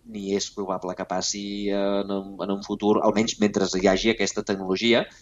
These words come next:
eh, d'intel·ligència, o aquesta versió de la intel·ligència artificial, que s'anomena deep learning o, o, o capacitat d'aprenentatge de les màquines. Eh, si no hi ha canvis radicals, eh, les màquines no seran capaces d'entendre, ara mateix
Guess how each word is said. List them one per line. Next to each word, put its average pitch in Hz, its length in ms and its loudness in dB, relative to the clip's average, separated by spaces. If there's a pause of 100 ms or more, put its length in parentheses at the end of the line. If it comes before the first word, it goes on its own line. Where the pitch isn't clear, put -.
(280)
eh, 98 300 -2
d'intel·ligència, 92 580 -4
o 87 40 2
aquesta 95 260 -2
versió 104 400 2
de 104 80 0
la 95 80 -4
intel·ligència 92 600 -4
artificial, 95 520 0
que 107 100 -6
s'anomena 87 440 -6 (100)
deep 92 220 -4
learning 107 480 4
o, 92 100 0
o, 85 200 -2 (120)
o 92 200 -8 (100)
capacitat 90 580 -4
d'aprenentatge 92 800 -2
de 87 80 -2
les 90 160 -2
màquines. 117 380 -2 (420)
Eh, 92 300 2
si 101 240 -6
no 101 160 0
hi 104 100 -4
ha 101 100 -4
canvis 98 460 -8
radicals, 101 580 2 (380)
eh, 95 400 2 (160)
les 92 140 -2
màquines 98 500 -2 (300)
no 104 140 6
seran 98 320 0
capaces 92 500 -2
d'entendre, 104 600 0
ara 98 200 0
mateix 98 400 -4